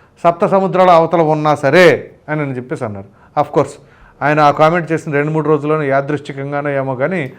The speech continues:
సప్త సముద్రాల అవతల అంటే అమెరికాలోనే ఆయన మీద ఒక కేసు వచ్చినట్లు ఎఫ్బిఐ చెప్పింది. అది వేరే విషయం. ఇక దాని తర్వాత ఏదైతే ఆ కడప జిల్లాలో డిఎస్పీని ఉద్దేశించి మాట్లాడిన తీరు,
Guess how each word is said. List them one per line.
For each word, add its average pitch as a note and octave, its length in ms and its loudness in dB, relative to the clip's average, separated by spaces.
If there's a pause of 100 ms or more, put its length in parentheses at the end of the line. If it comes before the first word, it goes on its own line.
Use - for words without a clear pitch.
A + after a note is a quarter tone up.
(280)
సప్త - 240 -4
సముద్రాల D3+ 420 0
అవతల C3+ 220 -2
అంటే C3 200 -2
అమెరికాలోనే C#3 840 -2 (360)
ఆయన D3+ 200 0
మీద D#3 240 -2
ఒక C3 260 0
కేసు D3+ 260 -2
వచ్చినట్లు C3+ 320 -8
ఎఫ్బిఐ C3 360 -4
చెప్పింది. A2 360 -10 (540)
అది D#3 120 2
వేరే C3 200 0
విషయం. - 260 -10 (800)
ఇక G3+ 120 4
దాని G3 240 4
తర్వాత F3+ 560 4 (380)
ఏదైతే F3+ 340 2
ఆ F3 40 4
కడప E3 240 0
జిల్లాలో D#3+ 380 0
డిఎస్పీని D#3+ 520 -2
ఉద్దేశించి D3 480 -8
మాట్లాడిన C#3+ 420 -4
తీరు, B2+ 320 -2